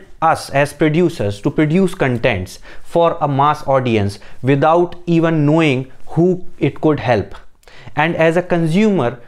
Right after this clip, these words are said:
it has provided you the flexibility to utilize my content based on your needs. So there could be set of users who are only interested, interested to see networking videos. There would be a set of audience who are only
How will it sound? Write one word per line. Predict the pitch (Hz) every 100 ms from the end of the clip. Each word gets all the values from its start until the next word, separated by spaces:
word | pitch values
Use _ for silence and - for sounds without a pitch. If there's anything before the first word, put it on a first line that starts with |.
| - -
it | 156
has | 180 180
provided | 180 170 156 170 175 180 123
you | 139 185 196 180 -
the | - 147
flexibility | - 185 190 - 180 175 131 123 127 143 - -
to | 165
utilize | 135 151 165 165 170 180
my | 156 156
content | 156 151 143 151 165 156
based | 120 165 151
on | 151 156 147
your | 131 139 127
needs. | 123 151 120 - - - - - -
So | -
there | 170 156 175
could | 196 202
be | 170 185
set | 185 170
of | 180 151
users | 151 175 160 151
who | 160
are | 160
only | 151 151 170
interested, | 165 147 147 - 160 151 - -
interested | 143 139 151 - 170 160
to | 151
see | - 160
networking | 147 143 139 156 151 151 127
videos. | 110 92 92 92 - - -
There | 135 147
would | 165 170
be | 175
a | 170
set | 175 -
of | 160
audience | 165 160 165 160
who | 165
are | 160 -
only | 165 175 180 175